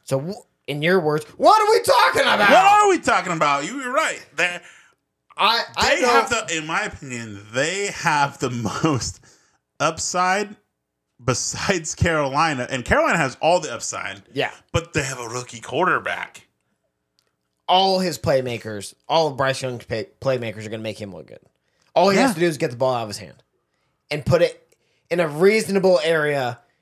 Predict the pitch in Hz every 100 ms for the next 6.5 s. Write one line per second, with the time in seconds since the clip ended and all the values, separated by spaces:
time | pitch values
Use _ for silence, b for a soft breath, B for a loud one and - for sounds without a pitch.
0 | _ 143 156 160 151 147 131 120 117 95
1 | _ _ _ 151 151 185 208 196 - 180
2 | 151 131 92 - _ _ _ _ _ _
3 | _ _ _ _ _ _ _ _ _ _
4 | - 104 117 147 160 - 151 123 92 92
5 | - - - 117 196 226 160 98 - -
6 | _ _ _ - -